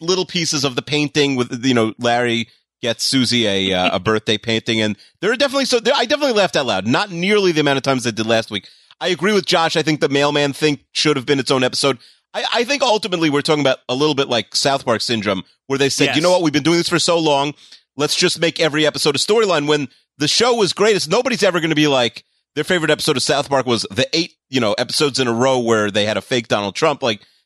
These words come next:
Speaker 1: they would be like, "Oh, the one where, you know, Cartman gets mad at people." So I, I think you have to think smaller with these things.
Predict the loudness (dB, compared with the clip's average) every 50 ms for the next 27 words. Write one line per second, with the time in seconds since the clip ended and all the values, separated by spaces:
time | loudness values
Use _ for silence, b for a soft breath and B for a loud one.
0 | b -4 -2 0 2 2 2 2 2 2 0 0 0 0 0 0 0 0 0 0
1 | 2 2 2 2 2 2 2 0 0 0 -2 -2 -2 -2 0 0 -2 0 0 -2
2 | -2 0 0 0 0 0 -2 -4 -8 -10 -8 -10 -10 -6 -2 0 0 0 0 -2
3 | b b b b -6 -4 -4 -2 -2 -2 -4 -2 -4 -4 -2 -2 0 0 0 0
4 | 0 0 2 2 2 2 0 0 -2 -2 -4 -4 -2 -2 -2 -2 -2 -2 -2 -2
5 | -2 -2 -6 -10